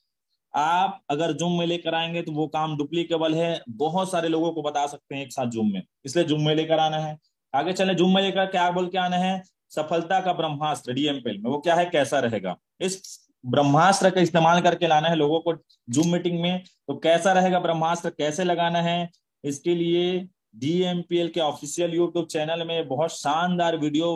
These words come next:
बना हुआ है, डला हुआ है कि लोगों को call से Zoom meeting में कैसे invite करें। ये आपके लिए जबरदस्त video डला हुआ है, उस video को बार बार देखिए, हजार बार देखिए, notes बनाइए,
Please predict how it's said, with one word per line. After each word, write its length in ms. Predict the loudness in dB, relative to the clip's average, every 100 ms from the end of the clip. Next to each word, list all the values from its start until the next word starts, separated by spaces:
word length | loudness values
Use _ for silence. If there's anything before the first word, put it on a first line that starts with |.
| -4
बना 240 | -4 -4 -2
हुआ 340 | -2 0 0
है, 180 | 0 -2
डला 240 | -2 -2 -2
हुआ 280 | -2 -2 -2
है 140 | -4
कि 140 | -4 -6
लोगों 340 | -4 -2 -2
को 340 | -2 -2 -2 -6 _ _ _ -6
call 360 | 0 2 2 0
से 440 | -2 -2 -2 -4 _ _ -20
Zoom 320 | -4 0 2 0
meeting 300 | -2 -4 -4
में 140 | -8 -4
कैसे 260 | -4 0 2
invite 300 | 2 0 -2
करें। 260 | -8 -10 -12 _ _ _ -4
ये 80 | 0
आपके 340 | 2 0 0 4
लिए 140 | 4
जबरदस्त 460 | 2 0 -2 -2 -2
video 280 | -2 0 0
डला 200 | 0 0
हुआ 220 | 0 0
है, 100 | -2
उस 160 | -4 -4
video 240 | -2 -2
को 140 | -4 -2
बार 260 | -2 -2
बार 200 | -2 -4
देखिए, 340 | -4 -4 -4 -2
हजार 320 | -2 -2 -2
बार 160 | -4
देखिए, 240 | -6 -6 -6
notes 320 | -4 -4 -6
बनाइए, 480 | -6 -4 -4 -4 -4